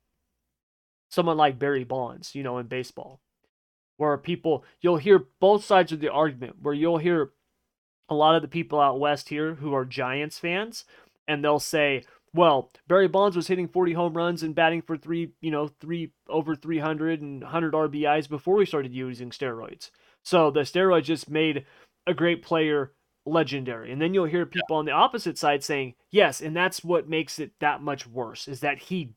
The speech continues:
Speaker 1: didn't need it to be great and did it anyways," you know? So you can see both sides of the argument on that,
Speaker 2: You
Speaker 1: just
Speaker 2: know,
Speaker 1: like you're talking about with Justin Grant.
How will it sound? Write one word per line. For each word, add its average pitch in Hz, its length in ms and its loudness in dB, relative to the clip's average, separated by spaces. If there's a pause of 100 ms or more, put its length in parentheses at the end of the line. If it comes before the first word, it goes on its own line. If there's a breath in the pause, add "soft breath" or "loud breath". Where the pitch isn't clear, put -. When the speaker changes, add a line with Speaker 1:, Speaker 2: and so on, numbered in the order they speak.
Speaker 1:
didn't 180 400 -2
need 156 360 -4
it 185 140 -6
to 156 160 -8
be 135 140 -12
great 127 400 -8
and 131 200 -10
did 143 160 -4
it 139 120 -8 (100)
anyways," 131 600 -12
you 151 120 -4
know? 135 200 -2
So 143 340 0 (300 loud breath)
you 208 120 -2
can 196 160 -2
see 262 220 -2
both 185 240 0
sides 160 300 0
of 139 60 -10
the 143 120 -2
argument 135 380 0
on 123 180 -8
that, - 180 -14
Speaker 2:
You 208 160 -10
Speaker 1:
just - 260 -2
Speaker 2:
know, - 0 -
Speaker 1:
like 180 200 4
you're 165 80 -2
talking 165 180 2
about 151 160 0
with 139 100 -4
Justin 135 360 -6
Grant. 123 340 -10